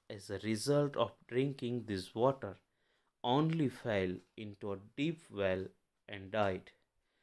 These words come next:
मदीया भार्या विषमयस्य, विषमयस्य वायोः प्रभावेन निरुद्धश्वासा दिवङ्गता.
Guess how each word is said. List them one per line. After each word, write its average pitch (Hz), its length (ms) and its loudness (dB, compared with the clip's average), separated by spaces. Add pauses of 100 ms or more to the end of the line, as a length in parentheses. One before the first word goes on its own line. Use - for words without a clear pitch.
(460)
मदीया 190 760 12
भार्या 110 580 12 (640)
विषमयस्य, 123 1040 2 (1080)
विषमयस्य 127 1040 4 (220)
वायोः 101 680 12 (960)
प्रभावेन 110 920 10 (680)
निरुद्धश्वासा 113 1200 2 (480)
दिवङ्गता. 101 760 0